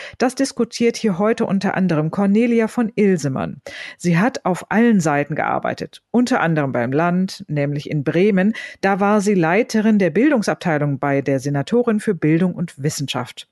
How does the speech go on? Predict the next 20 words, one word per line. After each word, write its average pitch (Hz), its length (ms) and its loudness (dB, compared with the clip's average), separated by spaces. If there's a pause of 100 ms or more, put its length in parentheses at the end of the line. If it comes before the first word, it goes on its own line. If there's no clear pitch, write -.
(160)
und 170 220 -4
kennt 254 380 -2
ihre 143 320 0
Kolleginnen 165 600 0
und 139 140 -6
Kollegen 156 440 0
auf 139 160 -2
Landesebene 160 560 -2
sehr, 175 300 0
sehr 185 200 0
gut. 190 260 2
Sie 151 160 -4
war 147 200 0
nämlich 156 440 -2
auch 165 400 0 (240)
Vorsitzende 202 760 0
des 139 180 -4
Schulausschusses 175 1000 -2
der 160 140 -2
Kultusministerkonferenz. - 1500 -8